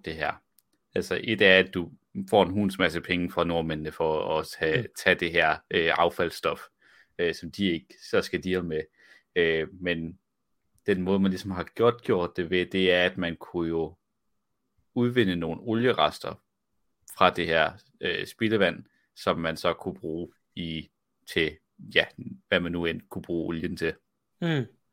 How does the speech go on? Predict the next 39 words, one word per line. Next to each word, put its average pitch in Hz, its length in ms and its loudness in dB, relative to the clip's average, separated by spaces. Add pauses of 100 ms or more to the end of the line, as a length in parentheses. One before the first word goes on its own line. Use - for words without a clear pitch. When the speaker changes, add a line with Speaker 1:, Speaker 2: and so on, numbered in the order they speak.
(560)
Speaker 1:
Øh, 82 320 2 (120)
det 104 80 4
er 95 40 4
så 98 140 0
kommet 95 240 -2
frem, 98 260 2
at - 220 -2
man 85 260 -4
ud-, 98 300 -4 (520)
udvinder 92 580 -2 (420)
omkring 95 460 0 (380)
en 92 260 0
til 87 140 -8
to - 240 -2
procent - 460 -2 (680)
af 87 160 4
de 90 120 0
Speaker 2:
Hmm. 87 60 4
Speaker 1:
olierester, 85 440 2
der 85 100 0
er - 140 6
i 90 80 6
det 85 140 -6
giftige 87 340 -8
spildevand. 82 420 -8 (380)
Speaker 2:
Ja. - 120 -4 (540)
Speaker 1:
I, 85 300 -4 (520)
når 95 140 0
man, 80 280 -6 (200)
når 101 100 0
de - 160 -6
oprenser - 460 0
det. - 180 -12
Så - 120 -10
nærmest, 85 360 4
altså, 85 180 -2
det 85 240 2
er 82 100 4 (180)
ingenting. 95 440 -6